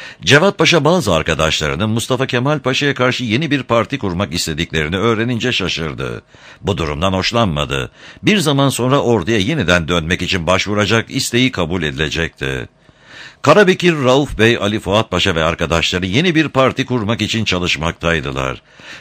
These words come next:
Anayasa çok partililiği engellemiyordu.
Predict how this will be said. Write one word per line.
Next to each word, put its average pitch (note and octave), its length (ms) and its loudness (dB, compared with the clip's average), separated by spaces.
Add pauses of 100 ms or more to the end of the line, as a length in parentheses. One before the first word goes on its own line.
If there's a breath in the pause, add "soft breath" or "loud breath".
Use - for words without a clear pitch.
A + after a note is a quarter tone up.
(100)
Anayasa F3 460 4
çok - 300 0
partililiği E2 680 0
engellemiyordu. D2+ 1120 -2